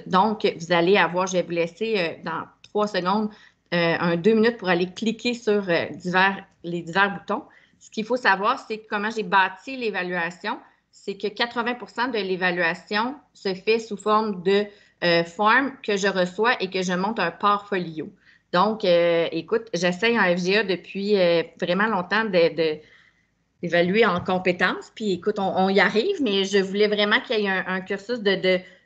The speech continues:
de, de construction, en fait, des, des, des compétences. Donc, c'est pour ça que je me suis tournée vers Form et que le Form, à la fin de chaque thème, me sert de balise pour, euh, évaluer,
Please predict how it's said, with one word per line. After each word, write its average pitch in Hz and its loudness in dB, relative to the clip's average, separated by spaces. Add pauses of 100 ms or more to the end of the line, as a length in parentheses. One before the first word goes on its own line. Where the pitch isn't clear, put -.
(100)
de, 175 2
de 180 -2
construction, 262 -2
en 202 2
fait, 214 -2
des, 180 -2
des, 156 -6
des 165 -8
compétences. 180 0 (420)
Donc, 196 0
c'est - -4
pour 185 -6
ça 254 -2
que 214 0
je 190 -4
me 180 0
suis 180 -8
tournée 196 -4
vers 185 0
Form 240 2 (300)
et 196 -2
que 226 2
le 185 2
Form, 233 -2 (120)
à 185 0
la 180 0
fin 214 -4
de 185 -4
chaque 220 -4 (140)
thème, 240 -4 (300)
me 196 -2
sert 208 0
de 180 -2
balise 175 -4
pour, 175 -10
euh, 151 -8 (300)
évaluer, 190 0